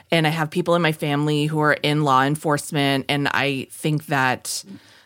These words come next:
they're, they're good people, and I know how scary it is to watch your loved one,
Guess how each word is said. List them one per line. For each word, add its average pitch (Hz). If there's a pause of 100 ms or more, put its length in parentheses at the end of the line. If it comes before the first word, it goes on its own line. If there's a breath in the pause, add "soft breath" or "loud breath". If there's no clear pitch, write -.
(180 loud breath)
they're, 151
they're 170
good 160
people, 180
and 160
I -
know 160
how 196
scary 202
it 135
is -
to -
watch 147
your 156
loved 151
one, 139